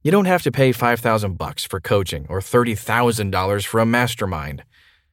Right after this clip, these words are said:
Some rias are even not-for-profit to reinforce the principle that it's not about the money. If you're looking for affordable education that's market-specific,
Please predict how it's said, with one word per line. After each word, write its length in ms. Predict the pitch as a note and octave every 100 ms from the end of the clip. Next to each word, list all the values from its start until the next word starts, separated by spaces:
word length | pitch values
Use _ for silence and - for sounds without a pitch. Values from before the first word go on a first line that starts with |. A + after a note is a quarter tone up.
| -
Some 300 | - D3+ D#3
rias 360 | C3+ C#3 C#3
are 100 | A#2+
even 300 | A#2+ B2 A#2
not-for-profit 840 | G#2+ B2+ - A2 - B2 A#2 - -
to 100 | F#2
reinforce 540 | G#2 G#2 - A2 G#2+
the 80 | G#2
principle 560 | - A#2 A#2 A2 A2 - _ _ _ _
that 160 | - A2
it's 160 | A2 A2+
not 240 | A2+ A#2+
about 240 | A#2 A2
the 80 | A2+
money. 380 | A2 A2+ A2 F#2+ _ _ _ _ _ _ _ _
If 220 | G3+ G#3
you're 100 | G#3+
looking 260 | G3+ F#3+ G3+
for 140 | F#3+ F#3+
affordable 540 | E3 E3+ F3+ F3+ D#3+
education 540 | D3+ D3 C#3+ C3+ C#3+
that's 180 | C3+ A2+
market-specific, 1040 | A2 A2+ C3+ G3 - F#3+ - G#2 A2+ A2+